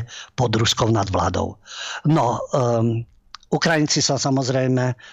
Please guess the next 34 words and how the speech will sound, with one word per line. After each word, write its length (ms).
na 160
to 120
doslova 480
urazili, 560
že 360
im 400
navrhuje 440
odovzdať 520
kus 200
Ukrajiny, 520
aby 160
sa 80
zastavila 560
vojna 400
a 440
že 220
v 100
tomto 320
teda 720
Ukrajinci 640
nebudú 400
počúvať 640
panikárov 640
z 160
Davosu, 480
ale 160
veď 80
tí 160
ľudia 240
z 160
Davosu 320
im 80
to 160
umožňujú, 440